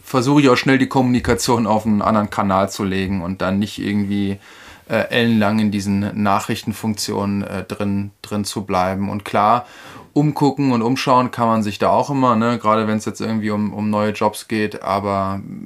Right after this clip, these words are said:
das kann man ja selber auch dann gut einstellen. Aber das ist eigentlich so der hauptsächliche Grund oder die hauptsächliche Anwendung für mich, äh, auf, auf LinkedIn. Und, äh,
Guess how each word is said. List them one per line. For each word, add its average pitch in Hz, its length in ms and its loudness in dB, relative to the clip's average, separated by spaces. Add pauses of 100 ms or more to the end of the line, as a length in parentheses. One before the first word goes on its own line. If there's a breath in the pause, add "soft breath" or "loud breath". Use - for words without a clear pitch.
(320)
das 113 180 -4
kann 135 140 0
man 135 80 4
ja 117 60 2
selber 127 260 4
auch 110 100 2
dann 113 180 0
gut 120 160 -4
einstellen. 120 680 -2 (580 loud breath)
Aber 110 200 2
das 120 180 0
ist 139 140 0
eigentlich 131 220 2
so 131 80 0
der 107 260 0
hauptsächliche 135 800 2
Grund 127 480 -2
oder 110 240 0
die 110 100 0
hauptsächliche 113 640 0
Anwendung 110 540 0
für - 180 -6
mich, 104 400 -2
äh, - 20 -4
auf, 95 540 -2
auf - 220 -4
LinkedIn. 117 520 0
Und, 101 240 -2
äh, 107 180 -6